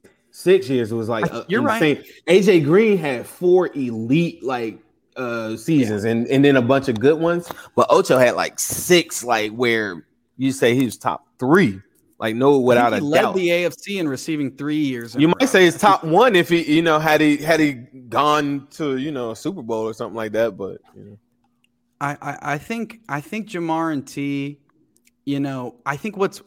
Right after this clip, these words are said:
Speaker 2: actually really exciting about our, our wide receiver core right now is that we have, we got T B locked up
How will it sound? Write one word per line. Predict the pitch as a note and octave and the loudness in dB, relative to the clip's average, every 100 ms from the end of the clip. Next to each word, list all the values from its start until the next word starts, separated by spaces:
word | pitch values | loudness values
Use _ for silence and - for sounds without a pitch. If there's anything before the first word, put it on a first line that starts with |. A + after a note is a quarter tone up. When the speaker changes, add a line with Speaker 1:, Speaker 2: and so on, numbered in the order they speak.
| C#3 | -6
Speaker 2:
actually | C3+ - D#3+ | -6 -6 -6
really | B2+ B2 C#3+ D3+ | -4 -2 0 0
exciting | C#3+ - A#2+ A#2+ C3+ D3 D3+ - | -4 -6 -6 -6 -4 -6 -8 -10
about | B2 A#2+ B2 B2 - _ _ _ _ _ _ _ - | -8 -4 -2 -2 -6 _ _ _ _ _ _ _ -2
our, | C3+ B2+ A#2+ _ _ | 0 0 -6 _ _
our | C3 B2+ | -4 -4
wide | A#2+ C3 | -2 -4
receiver | B2 B2+ C3+ C#3 | -4 -6 -6 -6
core | D#3 D3 | -4 -2
right | C#3+ C#3+ | -2 -4
now | D3 D3 D3 - | -6 -6 -8 -6
is | D3 D#3+ D#3 | -6 -4 -6
that | C#3+ D#3 | -6 -4
we | D3 C3+ | -4 -6
have, | C3+ C3 C#3+ C#3+ - _ _ _ _ _ _ C#3 | -8 -8 -8 -8 -14 _ _ _ _ _ _ -8
we | C3 | -2
got | F3+ G3+ | -2 -4
T | A3 G#3+ | -8 -6
B | F#3 G#3+ | -6 -4
locked | G3+ G3 G3+ G3 | 0 -2 -2 -4
up | G3+ A3+ _ | -4 -6 _